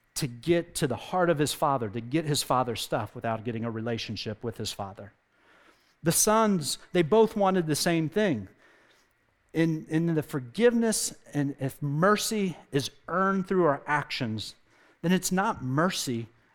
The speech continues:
at all. It's free to the one receiving it, but forgiveness is never free to the one dispensing it. You will lose something when you give forgiveness. You will have to reestablish, this father had to reestablish credibility within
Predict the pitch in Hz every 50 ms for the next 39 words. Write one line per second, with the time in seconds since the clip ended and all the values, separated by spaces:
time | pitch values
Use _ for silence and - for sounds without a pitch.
0 | _ - 147 151 156 160 160 175 196 170 117 - - _ _ _ _ _ _ _
1 | _ _ _ _ _ _ _ _ _ _ _ _ _ - 180 180 - - - -
2 | - - - - 226 262 269 233 180 156 147 139 - 165 151 151 151 170 165 165
3 | 156 147 - - - 208 202 165 143 123 110 104 104 101 - - _ _ _ _
4 | _ _ _ _ _ _ _ _ _ _ 175 - - 165 151 139 139 208 233 208
5 | 185 165 135 - - 143 120 120 156 180 196 165 139 - - - 151 135 127 -
6 | - 135 131 127 131 127 123 117 123 - - - - 175 175 143 - 135 117 104
7 | 104 - _ _ _ _ _ _ _ _ _ _ _ _ _ _ _ _ _ _
8 | _ _ _ _ _ 143 156 202 233 240 226 190 156 143 147 170 214 233 226 202
9 | 175 147 - - - 151 139 139 - 156 147 143 139 147 147 147 143 151 147 135
10 | - - 139 127 131 160 175 156 127 107 95 - - - - _ _ _ _ _
11 | _ _ _ _ _ _ _ _ _ _ _ _ _ 160 202 233 208 180 196 196
12 | - - 185 170 151 180 208 208 185 - - - - 165 185 196 175 170 139 -
13 | - 160 - - - 196 214 196 170 143 160 156 147 135 156 185 175 - - -
14 | 180 160 151 143 127 - - - 190 175 160 139 160 208 220 175 143 127 143 143
15 | - - 156 151 143 139 135